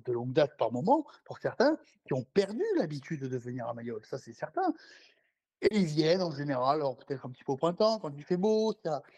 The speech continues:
s'il y a, s'il y a un match à enjeu, si, voilà, si, s'il y a un match où il y a un petit peu,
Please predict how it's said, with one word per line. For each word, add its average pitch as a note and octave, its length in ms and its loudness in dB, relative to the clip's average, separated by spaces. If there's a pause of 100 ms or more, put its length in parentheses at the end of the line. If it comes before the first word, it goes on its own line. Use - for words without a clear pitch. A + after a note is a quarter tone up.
(140)
s'il - 240 -6
y - 20 -8
a, - 60 -10
s'il - 140 -10
y - 20 -2
a C#3+ 60 0
un C3+ 40 -2
match C#3+ 220 0
à D3+ 80 6
enjeu, G3 540 2
si, C#3 280 -8
voilà, G3 300 2
si, C#3 220 -16
s'il - 220 -20
y - 20 -4
a B2 60 -4
un - 20 -6
match C3+ 280 -10
où C3 80 -8
il B2+ 40 -4
y - 20 0
a B2+ 60 0
un B2 60 -6
petit - 160 -18
peu, C3+ 340 -4